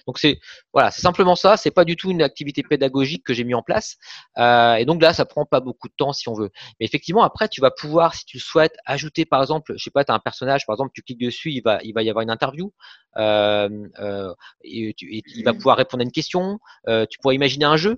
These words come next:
par exemple, bah, de, la personne te parle un petit peu comme dans un jeu vidéo et te donne une, et te donne un indice, bah, tiens, allez voir par là-bas. Hop, tu vas, tu vas visiter l'autre bâtiment et puis tu vas trouver un indice sur une porte. Tu vois ce que je veux dire ? Ça pourrait être même un escape game ou des choses comme ça.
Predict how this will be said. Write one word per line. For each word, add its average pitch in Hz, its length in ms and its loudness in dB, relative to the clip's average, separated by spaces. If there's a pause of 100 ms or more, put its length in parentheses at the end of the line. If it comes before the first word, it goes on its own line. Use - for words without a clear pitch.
par 127 120 2
exemple, 131 360 0
bah, 110 160 2
de, 110 100 -10
la 113 140 -2
personne 135 260 -8
te 139 100 -2
parle 143 260 4
un 113 60 0
petit - 120 -18
peu - 80 -14
comme 110 140 -12
dans 113 140 -4
un 110 60 -2
jeu 110 100 -4
vidéo 117 220 0
et 131 60 4
te 120 100 -4
donne 110 220 -2
une, 107 120 -6
et 101 200 -14
te 117 60 -12
donne 113 180 -4
un 107 200 -4
indice, 117 400 -8
bah, 95 200 -4
tiens, 131 180 -4
allez 110 200 0
voir 110 160 -2
par 101 120 -2
là-bas. 123 320 0 (240)
Hop, 151 160 0
tu - 120 -16
vas, 117 160 2
tu - 120 -12
vas 117 140 2
visiter 120 420 -8
l'autre 120 160 -2
bâtiment 139 640 0
et 107 80 0
puis - 220 -12
tu - 120 -20
vas 117 120 -2
trouver 123 240 -4
un 117 100 0
indice 117 240 -4
sur - 160 -6
une 113 100 -8
porte. - 340 0
Tu - 460 -10
vois 131 80 -2
ce - 40 -12
que 147 80 -4
je 143 60 2
veux 151 40 0
dire ? 202 160 -2
Ça 139 140 0
pourrait 170 300 2
être - 200 -4 (320)
même 139 180 0
un 131 120 2
escape 131 340 -4
game 151 400 4
ou 139 60 -4
des 127 80 -2
choses - 160 -8
comme 127 100 -4
ça. 214 220 -2